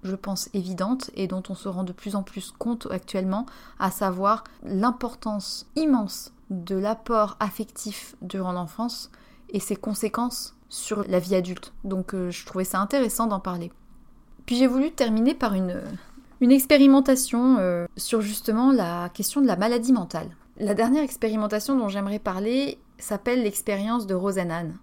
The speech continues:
ou bien les faux patients. Je l'ai trouvée intéressante. Elle permet de se poser la question de l'étiquette, du diagnostic et de la maladie mentale. Ce David Rosenan, professeur de psychologie à l'université de Stanford,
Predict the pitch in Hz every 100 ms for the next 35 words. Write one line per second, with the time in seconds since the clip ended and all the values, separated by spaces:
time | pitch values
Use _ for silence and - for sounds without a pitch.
0 | - 214 214 196 220 240 - - 190 190
1 | - 240 196 - 147 139 _ - - -
2 | - 185 208 226 226 208 208 208 233 -
3 | - - - - 196 233 233 262 214 196
4 | - 185 254 269 302 285 196 - 226 247
5 | 302 - _ _ - - 175 190 190 185
6 | 185 226 262 262 262 190 - - - -
7 | 190 175 247 254 233 - 190 - - -
8 | - _ 214 202 202 185 214 226 208 214
9 | 180 180 151 165 - - - - - 202
10 | 190 180 202 233 196 175 175 175 220 285
11 | 269 262 - 233 226 220 - 240 220 185
12 | 175 180 - - 220 214 202 220 - 185
13 | 180 185 - 214 214 175 160 156 226